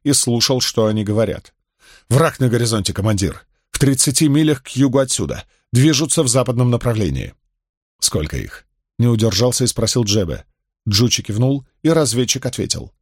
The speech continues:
"Людям и лошадям нет числа, командир. Больше, чем все войско хана. Может быть, в два раза больше. С ними громадные звери, каких я раньше не видел,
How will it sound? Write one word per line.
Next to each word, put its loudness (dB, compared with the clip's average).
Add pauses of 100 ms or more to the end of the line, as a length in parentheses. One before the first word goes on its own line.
(480)
"Людям 2
и 2
лошадям 0
нет 0
числа, 0
командир. -4 (320)
Больше, 2
чем -2
все 0
войско 0
хана. -4 (460)
Может 2
быть, 0 (320)
в 0
два 4
раза 0
больше. -2 (560)
С 0
ними 4
громадные 2
звери, 2
каких -4
я 4
раньше 0
не 2
видел, -2